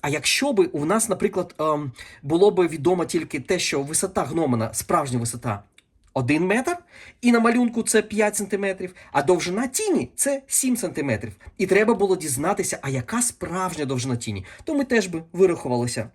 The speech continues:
вирахували співвідношення, це один до двадцяти, і ми би сім би помножили на двадцять і дізналися, що довжина тіні насправді один метр сорок сантиметрів чи сто сорок сантиметрів. А потім ми би взяли би і виміряли би,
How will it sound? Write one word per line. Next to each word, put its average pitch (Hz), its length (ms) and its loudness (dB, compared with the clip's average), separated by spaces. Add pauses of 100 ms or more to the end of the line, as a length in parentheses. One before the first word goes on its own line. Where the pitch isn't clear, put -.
(140)
вирахували 135 580 0
співвідношення, 220 760 -4 (160)
це 151 240 -2
один 151 220 0
до 143 80 0
двадцяти, 135 460 -4 (280)
і 311 100 0
ми 277 100 4
би 180 100 0
сім 277 280 0
би 233 60 -2
помножили 226 640 4
на 185 120 0
двадцять 156 440 -8
і 185 100 -4
дізналися, 180 600 -4
що 131 140 -4
довжина 139 380 -4
тіні 294 380 -2
насправді 120 560 -4 (220)
один 120 300 0
метр 233 300 -2
сорок 196 280 -2
сантиметрів 101 580 -6
чи 330 240 -2 (220)
сто - 260 -6
сорок 220 540 0
сантиметрів. 139 680 -2 (380)
А 147 120 -6
потім 165 580 0
ми 147 80 -4
би 127 100 0
взяли 117 340 0
би 95 160 -10 (300)
і 120 100 0
виміряли 226 500 4
би, 185 200 -2